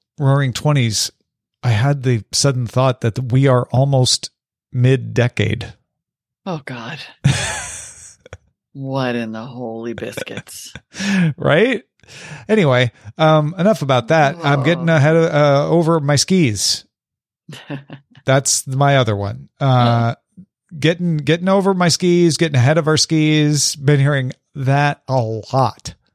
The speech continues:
Speaker 2: Mm-hmm.
Speaker 1: And it's not
Speaker 2: Yeah.
Speaker 1: new. I-, if you're like, "Well, I remember my old, uh, Uncle Jake used to say that in the nineteen sixties." Like, yeah, sure, I probably did. But I've just been noticing it a lot more lately.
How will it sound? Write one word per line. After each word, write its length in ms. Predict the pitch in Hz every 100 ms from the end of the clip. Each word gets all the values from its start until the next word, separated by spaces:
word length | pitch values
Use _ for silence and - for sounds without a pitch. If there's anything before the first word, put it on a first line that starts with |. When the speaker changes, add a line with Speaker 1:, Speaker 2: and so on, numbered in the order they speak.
| _
Speaker 2:
Mm-hmm. 1040 | 139 135 127 135 139 131 131 127 127 127 127
Speaker 1:
And 160 | 147 139
it's 100 | 127
not 180 | 214 143
Speaker 2:
Yeah. 300 | 135 160 107
Speaker 1:
new. 260 | 104 117 - _ _ -
I-, 20 |
if 320 | 131 156 143
you're 80 | 147
like, 220 | 127 120
"Well, 100 | 131
I 280 | 202 120 107
remember 600 | 104 110 113 160 170 165
my 360 | 143 135 127 123
old, 480 | 180 269 262 247 185
uh, 340 | 160 139 139
Uncle 220 | 233 247
Jake 320 | 160 143 -
used 180 | 117 107
to 80 | 110
say 220 | - 113
that 360 | 110 104 101 -
in 220 | 101 98 101
the 80 | 104
nineteen 340 | 180 - 160
sixties." 480 | 156 143 - 98 -
Like, 200 | 139 156
yeah, 180 | 226 107
sure, 300 | - 123 104
I 40 |
probably 440 | 107 160 120 107
did. 240 | 120 143 104
But 160 | 107 - - - -
I've 120 | 143
just 200 | 220 -
been 100 | 147
noticing 320 | 170 165 127
it 60 | 113
a 180 | 107 113
lot 180 | 147
more 200 | 117 113
lately. 380 | 98 - - -